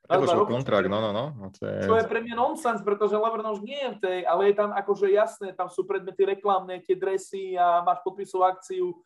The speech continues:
Speaker 1: sponzori sa ti tam hrnú, hrnú, Jack Nicholson v prvej rade a podobne.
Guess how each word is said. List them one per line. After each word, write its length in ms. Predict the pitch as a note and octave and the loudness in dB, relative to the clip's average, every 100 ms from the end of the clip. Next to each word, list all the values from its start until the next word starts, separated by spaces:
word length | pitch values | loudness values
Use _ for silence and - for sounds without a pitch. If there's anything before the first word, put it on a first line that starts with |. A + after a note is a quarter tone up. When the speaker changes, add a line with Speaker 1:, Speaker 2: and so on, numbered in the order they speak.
| _ | _
Speaker 1:
sponzori 560 | - G#3 G#3 F#3+ F#3 F3+ | -6 0 2 4 2 2
sa 80 | F#3 | -4
ti 160 | F3+ | -6
tam 160 | F#3 E3 | -4 -4
hrnú, 320 | F3 E3+ F3 E3+ | -4 -6 -6 -2
hrnú, 280 | F#3 F3 F3 - _ _ | -2 -2 -6 -8 _ _
Jack 240 | C3+ F#3+ G3 | 0 0 0
Nicholson 480 | G3+ G3 F#3 F#3 F3+ | 0 0 0 -4 -4
v 80 | |
prvej 200 | F#3 F3+ F3 | -2 2 6
rade 220 | F3 F3 | 6 6
a 80 | E3+ | 2
podobne. 640 | F#3 F#3 F3+ E3 E3+ D#3+ | 2 -2 -4 -6 -10 -12